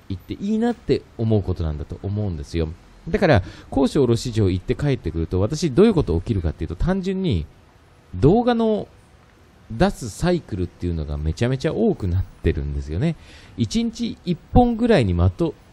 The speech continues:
めるというか、一日一本ぐらいで我慢するつもりなんですけど、本当は二本でも三本でも出したいんです。で、余談なんですけど、私って本当に動画を毎日出すと、ことがコンフォートゾーンなので、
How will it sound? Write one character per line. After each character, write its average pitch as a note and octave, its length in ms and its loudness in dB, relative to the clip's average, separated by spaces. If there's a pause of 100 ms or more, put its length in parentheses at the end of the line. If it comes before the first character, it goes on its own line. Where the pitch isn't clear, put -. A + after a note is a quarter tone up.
め D#3+ 160 2
る E3+ 100 4
と C#3+ 100 2
い G#2 100 6
う F2 40 2
か、 G2 60 0
一 A2+ 240 -2
日 F#3 200 -8
一 - 80 -12 (100)
本 A#3 120 0
ぐ A#3 80 4
ら G#3 60 4
い C3+ 40 4
で G2 60 0
我 C#3+ 240 0
慢 - 20 -2
す F#2+ 100 -4
る E2+ 60 -2
つ - 140 -10
も F#2+ 80 -2
り G2 80 -2
な F#2+ 80 -2
ん - 20 -4
で E2+ 60 -10
す - 80 -14
け F2 60 -6
ど、 F#2+ 60 -2
本 G#3+ 180 -2
当 A#3 100 0
は G3+ 140 4 (260)
二 G3+ 120 0
本 A#3 140 0
で C3 60 -2
も F#2+ 80 -2
三 B3+ 280 -4
本 D3 160 0
で F#2+ 80 2
も F2 100 -2
出 D#2 160 -4
し - 60 -10
た - 100 2
い E2+ 40 2
ん C#2+ 80 -6
で B1+ 80 -12
す。 E2+ 220 -4 (760)
で、 B2 60 0
余 G#2+ 160 6
談 E3 160 2
な G#3 100 2
ん F#3 80 -2
で A2 80 2
す - 100 -6
け F#2 100 -2
ど、 F2 100 0
私 F3 320 -2
っ - 20 -6
て - 120 -6
本 A3+ 220 -4
当 B3+ 120 -2
に A#3 180 0 (540)
動 G#3 360 4
画 B3 160 4
を A3 80 2
毎 G#3+ 300 0
日 F#3 300 -2
出 F3 160 2
す - 160 -12
と、 A#3+ 400 -2 (420)
こ A3 120 8
と C#4 140 2
が F#3 120 6
コ - 180 -2
ン B2 80 0
フ A#2 120 0
ォ A#2 80 6
ー - 20 4
ト A2+ 160 2
ゾ A2+ 220 2
ー - 20 2
ン E2+ 80 -2
な C#2+ 80 -4
の C#2 160 -8
で、 D#2+ 340 4